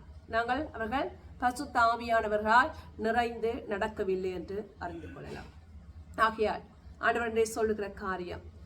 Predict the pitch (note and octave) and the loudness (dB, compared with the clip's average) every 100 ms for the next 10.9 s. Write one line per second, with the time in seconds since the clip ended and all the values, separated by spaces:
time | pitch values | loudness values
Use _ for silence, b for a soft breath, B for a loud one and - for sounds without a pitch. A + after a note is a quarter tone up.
0 | b b A#3 C4+ C4+ C4 C#4+ D#4+ - G#3+ | b b 2 2 0 2 2 2 0 0
1 | A#3 A3+ A3 G3+ G3+ G3 F#3+ - G#3 G3+ | 0 2 2 0 -2 -6 -6 -4 -4 -4
2 | G3+ - F#3+ F3 - E3+ D#3 D3 D#3 - | -6 -6 -8 -8 -10 -10 -10 -10 -12 -14
3 | b b b B3+ B3+ D#4+ D#4 D#4 C4 B3+ | b b b -4 2 6 6 4 -2 -2
4 | B3+ A#3+ B3 B3+ - A3 - G3+ G#3 A3 | -4 -4 -4 -4 -4 -4 -2 -4 -2 -2
5 | G#3+ G3+ - F#3+ F#3+ F#3+ F3 D#3+ D#3+ - | -4 -6 -4 -4 -4 -6 -6 -6 -10 -12
6 | B B B3 C#4 B3+ B3+ G#3+ G#3+ C#4+ D4+ | B B -2 0 0 0 -2 -2 -2 -2
7 | - A3 A3 G#3+ G#3 F#3+ F3+ D#3+ - - | -2 -2 0 0 0 -2 -8 -6 -8 -12
8 | b b A#3 C4 D#4+ F#4 - - - - | b b 2 6 8 6 2 -14 -20 -20
9 | - - C#4+ D4+ E4+ F4 E4+ D#4+ B3+ B3+ | -16 -4 2 4 8 8 6 4 4 4
10 | B3 A3+ A3 A3 G#3+ G3 F3 E3+ - | 0 0 0 0 -4 -2 -2 -4 -6